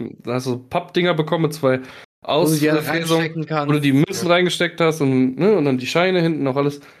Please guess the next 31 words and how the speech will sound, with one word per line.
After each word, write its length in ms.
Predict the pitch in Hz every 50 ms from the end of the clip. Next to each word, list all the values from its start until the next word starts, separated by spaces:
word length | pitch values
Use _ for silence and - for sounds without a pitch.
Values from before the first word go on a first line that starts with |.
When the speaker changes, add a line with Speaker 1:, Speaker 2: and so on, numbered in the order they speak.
| _ _ _ _ _ _ _
Speaker 1:
Sammel 380 | - 135 127 156 175 202 208 208
ich 120 | 196 - 175
immer. 340 | 160 175 196 233 262 - - _ _ _ _ _ _ _ _ _ _ _ _ _ _
Aber 240 | - 156 170 196 185
mir 160 | 180 175 156
fehlt 440 | 160 - - - 196 220 247 247 -
tatsächlich 520 | 220 214 220 - 208 202 - 196 - -
noch 240 | 185 185 175 - -
ein 120 | - 170
ganz 260 | 156 180 196 196 - -
wichtiger 320 | 196 190 - 190 170 165
Schein. 260 | 156 - 196 175 143 120
Also 160 | 127 131 139
an 100 | 143 143
alle 160 | - 170 190 196
da 60 | 190
draußen, 300 | 160 165 185 196 - 185 160
die 60 | 160
es 120 | 151 156
vielleicht 300 | - 175 185 190 - -
auch 240 | - 208 262 247 -
mal 200 | 220 214 220 214 185
benutzt 380 | 190 196 220 226 220 - -
haben, 420 | 135 117 117 127 160 175 - - - -
damit 200 | 143 156 175 160
meine 160 | 180 175 165
Sammlung 220 | 160 190 196 180 156
komplett 400 | 160 151 151 156 185 202 196 -
wär, 300 | 143 139 156 170 165 - - - - - -
äh, 320 | - 139 147 147 147 147 143 143 - - - _ _ _ _ _ _
der 220 | 143 139 139 139